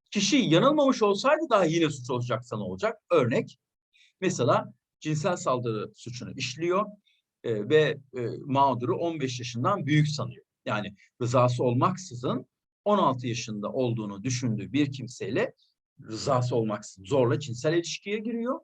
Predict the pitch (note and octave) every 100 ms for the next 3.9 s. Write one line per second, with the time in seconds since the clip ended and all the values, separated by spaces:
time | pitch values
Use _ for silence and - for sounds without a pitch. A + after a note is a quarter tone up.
0 | _ _ - _ B2+ A#2+ F#3 G3 D3+ A3
1 | E3 D#3 C#3 B2 D#3 B3 B2+ _ _ -
2 | A#2+ A2 - - G3 G3 D#3 B2+ A#2+ G#2
3 | F#2+ - _ _ _ _ - F#2 -